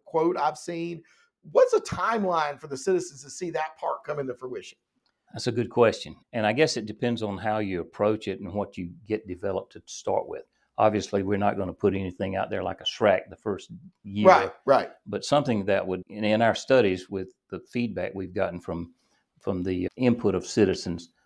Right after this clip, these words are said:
Speaker 2: the passive recreation that you would see in a,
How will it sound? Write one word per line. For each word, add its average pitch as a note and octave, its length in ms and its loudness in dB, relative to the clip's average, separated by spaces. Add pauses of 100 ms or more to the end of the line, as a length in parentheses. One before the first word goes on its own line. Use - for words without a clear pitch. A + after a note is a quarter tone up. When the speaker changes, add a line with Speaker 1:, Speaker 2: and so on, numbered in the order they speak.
(160)
Speaker 2:
the - 80 -6
passive C3 580 2 (100)
recreation G2+ 580 0 (760)
that A2+ 200 -2
you G#2 80 0
would F#2 140 -2
see A2+ 240 0
in E2+ 100 -2
a, D#2+ 120 -4